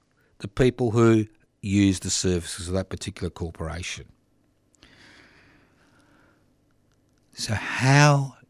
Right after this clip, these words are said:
do you maintain profits? You squeeze your workers. And with the new technology, we are seeing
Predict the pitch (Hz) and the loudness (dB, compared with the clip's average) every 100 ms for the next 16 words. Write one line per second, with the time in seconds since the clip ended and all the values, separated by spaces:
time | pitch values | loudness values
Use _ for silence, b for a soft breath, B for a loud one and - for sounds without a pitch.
0 | _ - 110 110 107 104 101 101 104 - | _ 2 6 8 6 4 2 0 -4 -2
1 | 95 98 98 - - 87 82 82 85 - | 2 4 2 0 -4 -2 0 -2 -4 -10
2 | - - 117 107 - 73 - - - - | -14 -2 2 2 0 -12 -8 -8 -8 -12
3 | _ _ _ _ _ b b b b 95 | _ _ _ _ _ b b b b 0
4 | - - - 127 131 127 120 117 110 - | 2 4 4 8 8 8 6 2 -4 -10
5 | _ 98 95 90 95 95 95 - 71 - | _ -2 0 2 4 4 2 -4 -14 -14
6 | - - - _ _ _ _ _ _ _ | -16 -16 -18 _ _ _ _ _ _ _
7 | b b b b b b b b b - | b b b b b b b b b -2
8 | 107 107 147 - - 113 113 113 110 113 | 2 6 4 4 2 4 6 8 6 2
9 | - 117 98 113 175 214 151 - 85 82 | 0 0 2 4 6 6 4 0 -6 -8
10 | - _ _ _ _ _ _ _ _ _ | -14 _ _ _ _ _ _ _ _ _
11 | _ _ _ _ _ _ B B - - | _ _ _ _ _ _ B B -8 2
12 | 123 120 120 - - - 175 180 107 80 | 4 4 2 0 -2 0 2 4 2 0
13 | 82 | -6